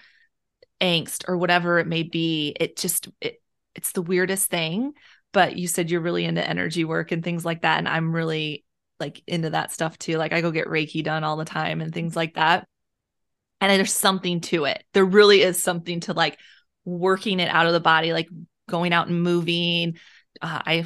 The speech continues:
I started lifting weights when I got sober, which was something I've always wanted to do. I just couldn't do it because I was hungover all the time. I mean, there's times I'll get done doing a set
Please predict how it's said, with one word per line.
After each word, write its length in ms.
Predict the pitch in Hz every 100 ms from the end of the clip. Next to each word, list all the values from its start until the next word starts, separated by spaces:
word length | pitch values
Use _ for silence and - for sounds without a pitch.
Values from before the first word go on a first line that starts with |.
| -
I 120 | -
started 340 | 175 - 175 175
lifting 320 | 180 185 170
weights 300 | 170 170 196
when 100 | 180
I 80 | 175
got 200 | 175 -
sober, 300 | 175 170 175
which 160 | 170 180
was 100 | -
something 260 | 175 175
I've 140 | 170 -
always 260 | 165 165
wanted 260 | 165 170 170
to 60 | 165
do. 240 | 160 160
I 80 | 170
just 220 | 160 -
couldn't 280 | - 156 120
do 180 | 147 156
it 180 | 170
because 260 | 170 - 156
I 60 | 151
was 140 | 143
hungover 420 | - 160 160 170
all 80 | 170
the 80 | 170
time. 420 | - 170 180 185 - - - - -
I 60 |
mean, 100 | 180
there's 160 | 180 196
times 280 | - 190 - 170
I'll 420 | 170 175 170 - _ -
get 220 | 185 -
done 300 | 165 175 175
doing 220 | 175 175 165
a 120 | 165
set 420 | - - 170